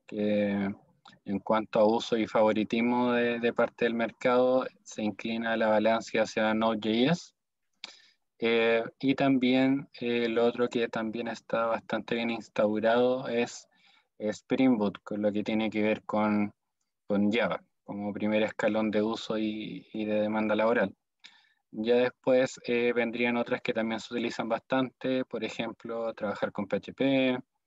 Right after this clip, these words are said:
eh, con Laravel, está también punto net Core, eh, como por ahí segundas opciones. También hay otras alternativas que no tienen tanta demanda, pero que existen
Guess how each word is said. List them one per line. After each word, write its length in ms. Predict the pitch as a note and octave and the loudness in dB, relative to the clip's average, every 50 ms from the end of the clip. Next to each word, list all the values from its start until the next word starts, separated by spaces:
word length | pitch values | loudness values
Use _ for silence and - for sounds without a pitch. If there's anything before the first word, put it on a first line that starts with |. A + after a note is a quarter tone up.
| _ _ - - - _ _ _ _ - | _ _ -20 -20 -20 _ _ _ _ -8
eh, 160 | - G#2+ G#2+ | -6 -6 -4
con 220 | - - G2+ G2 G#2+ | -4 -4 -4 -2 0
Laravel, 760 | B2 B2+ C3 C3 C3 B2+ B2+ B2 B2 B2 B2 B2 B2+ - - _ | 0 2 2 2 4 4 4 4 4 2 2 0 -4 -8 -14 _
está 320 | - G#2 G#2 - - A2 G#2+ | -10 -10 -10 -4 -2 -2 0
también 440 | A2 G#2+ G#2+ G2+ A2 A2 G#2+ G#2+ - | 0 0 0 0 0 -2 -2 -4 -6
punto 380 | _ G#2+ G#2+ G#2 - - G#2+ | _ -6 -6 -4 -4 -2 0
net 180 | G#2 G#2 G2 - - _ | 0 0 -2 -2 -6 _
Core, 500 | - B2+ B2+ B2+ B2+ B2+ B2+ B2 - - - _ _ _ _ _ _ _ _ _ _ | 2 4 4 6 6 4 4 2 0 -10 -14 _ _ _ _ _ _ _ _ _ _
eh, 360 | - A#2+ A#2 A#2 A#2 A#2 A#2 A2+ A2+ A#2 - - _ _ | -8 -8 -6 -6 -6 -6 -6 -6 -8 -10 -12 -18 _ _
como 340 | - A2 A2 A2+ A2 G#2+ | -10 -8 -6 -6 -6 -6
por 180 | - A2+ G#2+ G#2+ | -4 -2 0 0
ahí 240 | G#2 G#2+ A2 A2 G#2+ | 0 0 0 -4 -6
segundas 760 | - - A#2 G#2+ G#2+ A2 A2 G#2+ G#2+ A2 A2 G#2+ - - - - - | -6 -6 -4 -4 -2 -2 -2 -2 0 0 0 0 -2 -6 -12 -10 -8
opciones. 640 | G#2 G2 - - - C3 A#2+ A2+ G2+ G2 F#2+ - _ | -8 -8 -8 -6 -2 0 0 2 0 -2 -2 -6 _
También 340 | - G#2+ G2+ G#2 G#2+ A2 G#2+ | -8 -6 -6 -4 -4 -4 -2
hay 160 | A2 A2 A2 | -2 -2 -2
otras 240 | A2 - B2 A#2 A#2 | 0 0 0 0 0
alternativas 800 | A#2 - - B2 A#2+ B2 D#3 D#3+ - D#3 D#3 D#3 D#3+ E3+ E3+ - - | -2 -2 -2 -2 0 0 -2 0 -2 0 0 2 0 0 -2 -6 -10
que 140 | - C#3 B2 | -6 -2 -2
no 120 | A#2+ A#2+ | -2 0
tienen 280 | - B2+ B2+ B2+ C3 B2 | 0 0 0 0 0 -2
tanta 320 | - C3+ B2 - - C3 | -2 -4 -6 -2 -2 0
demanda, 420 | B2+ B2+ C3 C3 C#3 C#3+ D3 D3 C#3+ | 0 2 0 0 0 0 -2 -2 -2
pero 240 | - C3+ B2 B2 A#2+ | -2 -2 -2 -2 -2
que 140 | - A#2+ | -2 -6
existen 580 | A#2 - - - C3 B2 - _ - D3 D#3+ | -6 -6 -4 -4 -4 -4 -4 _ -8 -8 -8